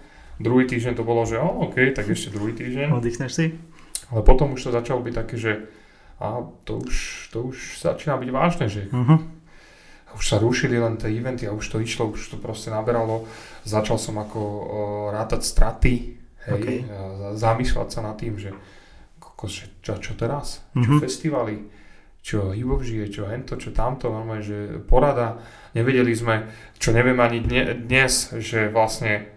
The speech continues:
Speaker 1: dokedy to bude
Speaker 2: Mhm.
Speaker 1: a ako sa to celé bude správať, ako to celé, celé bude mať dopad na, na tento náš kultúrny svet, takže, takže je to celá taká šlamastika, ktorú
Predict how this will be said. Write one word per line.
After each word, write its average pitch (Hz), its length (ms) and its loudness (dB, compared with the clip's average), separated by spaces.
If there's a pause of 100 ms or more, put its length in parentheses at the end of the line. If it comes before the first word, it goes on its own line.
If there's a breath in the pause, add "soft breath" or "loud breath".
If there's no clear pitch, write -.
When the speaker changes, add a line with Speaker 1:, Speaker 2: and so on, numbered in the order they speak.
(160)
Speaker 1:
dokedy 127 400 12
to 131 120 12
bude 131 500 0
Speaker 2:
Mhm. 143 240 10
Speaker 1:
a 117 160 2
ako 104 160 -8
sa 117 140 -6
to - 100 -10
celé 113 240 0
bude 110 160 -2
správať, 117 480 4
ako 107 200 -8
to 110 200 -6
celé, 110 260 -4 (240)
celé 110 240 -4
bude 113 180 -4
mať 104 160 -6
dopad 120 360 2
na, 104 320 -6 (500 loud breath)
na 101 480 -6
tento 110 300 -8
náš 101 380 -8
kultúrny 110 500 -6
svet, 123 400 0
takže, 98 480 -8 (640 loud breath)
takže 104 380 -4
je 110 300 -4
to 123 120 -6
celá 123 240 0
taká 107 220 -6
šlamastika, 117 960 -2 (260 loud breath)
ktorú 107 460 -6